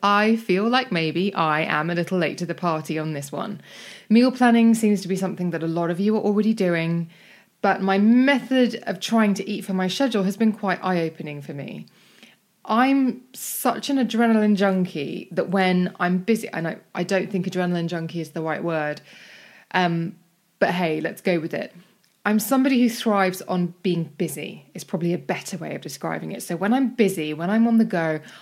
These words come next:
I'll survive on coffee, water, and more coffee. I don't need any fuel. I am a self-fulfilling, self-sustaining adrenaline and cortisol machine, which I know fundamentally is not healthy.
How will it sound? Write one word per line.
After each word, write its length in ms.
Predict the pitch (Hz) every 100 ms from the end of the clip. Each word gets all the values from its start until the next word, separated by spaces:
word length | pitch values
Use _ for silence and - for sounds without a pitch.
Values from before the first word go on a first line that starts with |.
| -
I'll 220 | 190 202
survive 400 | 202 185 170 170
on 140 | 165 165
coffee, 480 | - 254 254 247 -
water, 520 | 175 190 185 190 165
and 140 | 170
more 180 | 170 165
coffee. 560 | 165 160 147 139 - - - - - -
I 120 | 196
don't 220 | 214 208
need 280 | 196 190 - _ 220
any 400 | 233 220 208 180
fuel. 520 | - 190 156 170 -
I 100 | 185
am 180 | 185 175
a 40 |
self-fulfilling, 1200 | 175 - 214 214 220 - - 196 196 202 185 175 175
self-sustaining 1200 | - 202 190 - 190 190 196 185 175 165 165 165 - - - - - 190
adrenaline 580 | 190 185 196 190 185
and 100 | 180
cortisol 540 | 175 196 170 160 175 165
machine, 420 | 156 - 170 156
which 200 | - -
I 80 | 170
know 540 | 190 233 156 156 160 -
fundamentally 800 | 202 190 165 175 165 139 139 143
is 140 | 147 165
not 180 | 160 147
healthy. 540 | 160 147 143 139